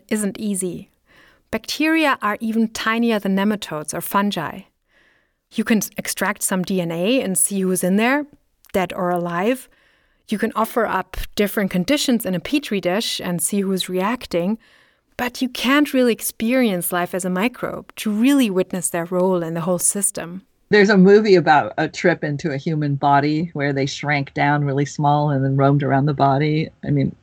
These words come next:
Speaker 2: I would love to do that in the soil. And the thing is, I would have to be changing scale all the time. I'd have to go down to, like, a micron, and then I'd have to blow up to fifty microns and then maybe go down to point two, you know, be,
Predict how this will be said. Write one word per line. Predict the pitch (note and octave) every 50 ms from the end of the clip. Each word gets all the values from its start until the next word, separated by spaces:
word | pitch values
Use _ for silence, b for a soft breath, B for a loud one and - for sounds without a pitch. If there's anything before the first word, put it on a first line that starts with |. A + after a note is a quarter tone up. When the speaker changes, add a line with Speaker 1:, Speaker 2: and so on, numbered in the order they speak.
| _ _ -
Speaker 2:
I | E3+ E3
would | D#3 D3+ C#3+ C#3+
love | C#3 D3 D3 C#3 C3+ C#3
to | - E3
do | C#3+ C#3 D3 D3
that | C3+ C#3 C3+ C3
in | C3+ C3+ C3
the | C3+ C#3
soil. | - - D3+ D3 D3 C#3 B2+
And | B2+ C#3+
the | D#3+ E3
thing | G3 A#3 G#3+
is, | F3+ C#3+ F#3
I | F3+ E3
would | D3+ D3
have | E3 F3 D#3 -
to | - E3+
be | D3 D3 C#3+ b b b b b b b b _ -
changing | - - G#3+ G3+ G3+ G3 F3+ F#3 D#3 D3+
scale | C#3 - - - F3 F3 F3 D#3+ C#3+ C3+
all | B2+ C3 C3+
the | C3 -
time. | - F3+ D#3+ D3+ C3 - A#2+
I'd | A#2+
have | E3 D3 C#3
to | -
go | C3+ - C#3+ C#3
down | C#3 C#3 C#3 C#3 C#3 C3+
to, | - C#3+
like, | A2+ A2 G#2 -
a |
micron, | A#2 B2 B2+ C3+ C#3+ C#3 - - C#3+ C3 B2+ B2+
and | B2+ C#3
then | C#3 C3
I'd | C3 B2
have | D3 C#3 C3 -
to | C#3
blow | C3+ C3+ C3+ C3+ C3
up | C3 B2+ - -
to | - C#3+ B2+ B2+ B2+ b b b b b b b b b _ _
fifty | - F#3 F3 - F#3 E3
microns | D3+ D#3 D3+ D3+ D3+ - _ _ - - - - - E3+ D3+ D3+ D3 C#3+ D#3+ D3+ C#3 -
and | D3+ D3
then | C#3+ C#3+
maybe | D3 D3+ D#3 C#3+
go | C#3+ D3+
down | C#3+ D3 D3 C#3+
to | C#3 D3
point | - - - D3+ D3 C#3+ - -
two, | - - G3 F#3 F3 E3 D#3+
you | - E3+ F#3
know, | E3+ D3+ C#3+
be, | C#3+ D#3+